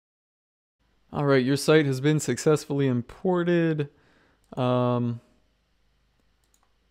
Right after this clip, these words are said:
let's click finish and see what we got. Nothing exciting yet. I'm gonna click visit site.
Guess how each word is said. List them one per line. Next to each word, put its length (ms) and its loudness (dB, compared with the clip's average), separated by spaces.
let's 100 -20
click 240 -2
finish 600 0
and 680 0
see 220 -4
what 100 -2
we 100 -2
got. 440 0
Nothing 200 -4
exciting 500 4
yet. 320 0
I'm 60 -8
gonna 80 -2
click 200 2
visit 440 2
site. 560 0